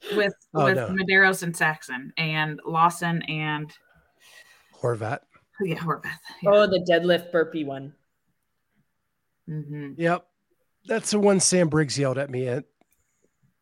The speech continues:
Speaker 3: Fun times.
Speaker 1: Yeah.
Speaker 2: Yeah.
Speaker 3: <laughs>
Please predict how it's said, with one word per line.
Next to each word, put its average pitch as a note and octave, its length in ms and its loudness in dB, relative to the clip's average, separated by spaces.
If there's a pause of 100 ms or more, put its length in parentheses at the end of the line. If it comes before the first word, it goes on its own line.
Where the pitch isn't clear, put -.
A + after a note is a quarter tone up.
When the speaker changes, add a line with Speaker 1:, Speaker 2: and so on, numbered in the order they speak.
(100)
Speaker 3:
Fun D#3+ 240 -8
times. D#3 520 -8 (140)
Speaker 1:
Yeah. D3+ 220 -10 (580)
Speaker 2:
Yeah. B2 240 -12 (1120)
Speaker 3:
<laughs> - 80 -14